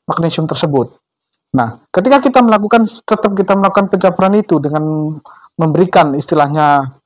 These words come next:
eh, tanaman kita berikan hal tersebut, maka reaksi yang diberikan oleh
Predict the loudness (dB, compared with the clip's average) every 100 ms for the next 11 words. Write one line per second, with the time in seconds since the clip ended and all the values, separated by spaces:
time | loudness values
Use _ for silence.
0 | _ _ _ 2 2 2 -6 0 2 2
1 | 0 -4 -2 -2 -2 -2 0 0 -4 -2
2 | -2 -2 -2 -2 -4 -2 0 2 0 -2
3 | -18 -20 _ _ _ _ 2 2 2 2
4 | 2 2 0 0 0 2 2 2